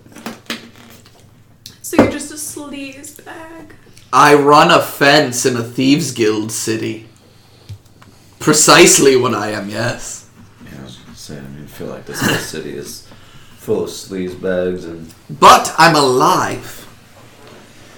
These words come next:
Speaker 2: His, uh, emerald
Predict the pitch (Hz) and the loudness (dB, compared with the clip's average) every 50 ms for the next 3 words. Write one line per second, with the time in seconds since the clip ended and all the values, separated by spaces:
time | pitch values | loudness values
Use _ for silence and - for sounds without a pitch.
0 | - - - - - - - - - - - - - - - - - - - - | -20 -20 -20 -20 -18 -20 -20 -20 -20 -20 -20 -20 -20 -20 -20 -20 -20 -20 -20 -20
1 | - _ _ - _ - 147 135 123 131 123 123 110 107 110 117 120 - - - | -20 _ _ -12 _ 2 2 2 2 2 0 0 0 0 -2 -6 -8 -12 -16 -20
2 | - - - - - - - - _ _ _ - - - - - - - - - | -20 -20 -20 -20 -20 -20 -20 -20 _ _ _ -20 -20 -20 -18 -18 -16 -16 -16 -18
3 | - - - _ - - - - - _ _ - 131 131 131 135 127 113 113 110 | -18 -20 -20 _ -20 -20 -20 -20 -20 _ _ 0 0 2 2 2 2 2 2 0